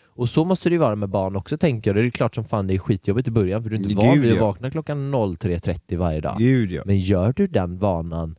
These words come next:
Speaker 1: varje dag i minst tre veckor,
Speaker 2: Mm.
Speaker 1: då kommer du sätta en ny vana. Och då kommer inte det bli lika jobbigt efter tre
Speaker 2: Nej.
Speaker 1: veckor.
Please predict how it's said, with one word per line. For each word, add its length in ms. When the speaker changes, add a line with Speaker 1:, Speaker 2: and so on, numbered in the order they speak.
Speaker 1:
varje 520
dag 320
i 60
minst 600
tre 200
veckor, 480
Speaker 2:
Mm. 140
Speaker 1:
då 140
kommer 240
du 80
sätta 540
en 280
ny 240
vana. 480
Och 140
då 140
kommer 200
inte 180
det 60
bli 220
lika 300
jobbigt 360
efter 340
tre 400
Speaker 2:
Nej. 180
Speaker 1:
veckor. 360